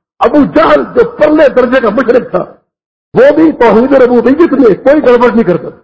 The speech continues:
اس کا یہ عقیدہ تھا کہ اس کائنات میں جو کچھ ہے وہ اللہ کا ہے۔ یہ توحید ربوبیت میں ابو جہل کو کوئی اشکال نہیں، کوئی اعتراض نہیں تھا۔ وہ سمجھتا تھا کہ کائنات میں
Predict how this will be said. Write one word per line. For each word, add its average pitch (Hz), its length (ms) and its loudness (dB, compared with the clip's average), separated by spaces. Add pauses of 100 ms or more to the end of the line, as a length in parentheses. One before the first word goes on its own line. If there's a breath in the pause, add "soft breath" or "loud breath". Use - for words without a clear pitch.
(340)
اس 175 140 -2
کا 202 80 2
یہ 190 140 4
عقیدہ 196 320 -2
تھا 208 220 -4 (460)
کہ - 40 0
اس 226 200 4
کائنات 220 520 0
میں 247 100 2
جو 226 240 2
کچھ 240 200 -4
ہے 233 200 0
وہ 311 80 0
اللہ 269 260 0
کا 262 260 -4
ہے۔ - 160 -20 (420)
یہ 214 140 4
توحید 220 380 2
ربوبیت 247 540 2
میں 247 80 0
ابو 240 140 2
جہل 254 280 0
کو 285 100 -4
کوئی 330 300 2
اشکال 240 320 0
نہیں، 202 200 0
کوئی 311 460 0
اعتراض 233 340 0
نہیں 185 120 2
تھا۔ - 100 -18 (800)
وہ 156 80 0
سمجھتا 285 420 0
تھا 240 180 0
کہ 220 140 0
کائنات 220 560 0
میں 214 140 0